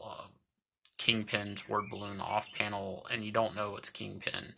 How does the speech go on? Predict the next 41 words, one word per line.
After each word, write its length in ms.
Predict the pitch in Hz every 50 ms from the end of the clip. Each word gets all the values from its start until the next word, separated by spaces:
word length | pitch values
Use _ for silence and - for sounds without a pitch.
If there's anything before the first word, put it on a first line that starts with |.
| - - - - - - - _ _ _ _ _ _
You 80 | - 110
just 220 | 107 113 - -
know 120 | 113 107 107
there's 200 | 104 101 98 101
a 40 | 98
word 280 | 98 107 110 104 98
balloon 320 | 107 104 107 104 107 104 104
and 120 | 98 98
there's 240 | 95 95 95 - -
a 100 | 92 101
sil-, 640 | - - - - 110 104 101 - - - - - -
a 120 | - 62 -
sh-, 240 | - - - - -
he's 200 | 135 120 113 -
casting 500 | - - 104 101 - - - 101 95 95
a 40 |
shadow 420 | - - - 104 104 101 101 101 98
that 180 | 98 - -
kinda 320 | - - - 147 139 110 101
looks 260 | 104 104 - - -
like 200 | 120 117 - -
Kingpin. 680 | - - 120 107 101 101 - 104 101 101 101 98 98 - - - - _ _ _ _ _ _ _ _
So, 800 | - - - 127 123 117 117 113 110 110 107 104 98 - - - - -
you 140 | 131 120 113
know, 260 | 107 104 104 104 104
you, 300 | 104 98 104 101 101 - -
you 320 | - 113 110 107 104 104 104
assume 680 | - - - - 123 123 120 110 107 104 101 98 - -
it's 180 | - - - -
Kingpin, 600 | - - - 101 98 95 - - 98 98 95 92
but 200 | 92 - - -
you 60 | 98
don't 200 | 95 95 95 -
really 240 | 50 50 50 50 50
know 240 | 50 50 50 50 50
it's 120 | - -
Kingpin. 580 | - - - - - - - - - - - - - - _ - - - - _ _ _ _ _ _ -
So 640 | - - - 107 107 104 104 101 101 98 101 - - _ _ _ _ _ _
you 200 | - 120 113 107
just 200 | 104 117 - -
kinda 520 | - 117 120 113 101 95 95 90 92 -